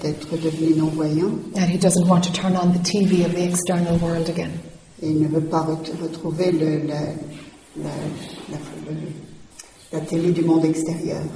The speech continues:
Speaker 2: He said the inster-, the internal is exquisitely perfect.
Speaker 1: Il dit que l'inter-, l'intérieur est absolument parfait.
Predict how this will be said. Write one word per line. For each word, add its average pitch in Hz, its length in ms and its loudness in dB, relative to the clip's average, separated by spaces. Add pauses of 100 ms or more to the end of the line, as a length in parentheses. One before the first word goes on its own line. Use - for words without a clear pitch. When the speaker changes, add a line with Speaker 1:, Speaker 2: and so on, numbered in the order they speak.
(3500)
Speaker 2:
He 185 40 -8
said 180 240 0
the 185 120 0
inster-, 180 440 0 (160)
the 185 200 0
internal 175 520 2
is 170 160 0
exquisitely 175 680 0
perfect. - 640 -8 (500)
Speaker 1:
Il 170 400 -2
dit 185 200 -2
que - 160 -4
l'inter-, 160 440 -2 (320)
l'intérieur 165 600 -4
est 151 160 -6
absolument 156 720 -4 (300)
parfait. - 420 -14